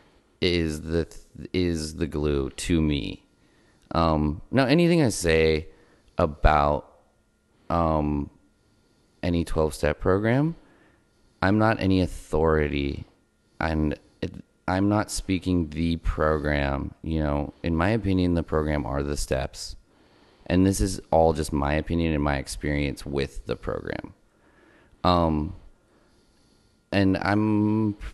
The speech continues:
probably gonna tread lightly on all that stuff anyways and not really get into it. Um, I will say that if you're listening to this, and if you want to recover from drug addiction or alcoholism, and if you're trying to quit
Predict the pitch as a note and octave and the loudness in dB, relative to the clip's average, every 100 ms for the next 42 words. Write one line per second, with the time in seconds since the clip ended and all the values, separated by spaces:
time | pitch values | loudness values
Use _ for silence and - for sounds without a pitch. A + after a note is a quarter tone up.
0 | - - F3+ E3+ E3 D#3 B2+ B2 - G#2 | -16 -8 0 2 4 2 2 2 2 0
1 | F2 D#2 - D2 D2+ D2 D2 - D2+ E2 | 4 2 2 2 2 2 0 -2 -2 2
2 | F#2 F#2+ F2 E2 D2 D2+ D2+ D2+ A#2+ C#3 | 6 6 4 2 0 0 0 0 0 0
3 | C3 A#2+ - - _ F#2 F2+ F2 E2+ E2 | 0 0 0 -6 _ 0 2 2 2 -2
4 | F2+ - - _ _ _ - F2+ F#2 F#2 | -4 -12 -16 _ _ _ -2 2 4 4
5 | - F2 E2+ D#2+ D2 D2 - D2+ D#2+ F#2 | 4 4 4 2 0 -2 -2 -2 2 4
6 | F2 E2 F2 F#2 F#2 F#2+ C3 - - - | 2 2 2 2 2 2 0 -4 -10 -16
7 | _ _ _ _ _ _ - F2 E2+ D#2+ | _ _ _ _ _ _ -4 0 0 -2
8 | D#2 E2 F2 F2+ E2+ E2 D#2+ D2+ D2 - | -4 0 2 2 0 -2 0 2 0 -4
9 | D#2+ C#2+ C#2 C#2+ C2+ C#2+ C#2 D2 - - | -4 -4 -4 -2 0 0 -2 -4 -10 -20
10 | - - - D#2 D2 D2 C#2 C#2 C2 - | -20 -8 -2 -2 0 -2 0 -4 -4 -4
11 | C#2+ C2+ - D2 C2 C#2 - D#2 F2+ G#2 | -4 -4 -4 -2 -2 -2 -4 -4 -2 -4
12 | A#2 C#3+ F3 - _ _ _ _ _ _ | -2 -2 -2 -8 _ _ _ _ _ _
13 | _ _ _ _ - F2+ E2+ G2 F#2+ - | _ _ _ _ -2 0 2 0 0 0
14 | G2 F#2 F#2+ E2+ - D#2+ C#2+ - | 2 2 2 -2 -2 -2 0 -4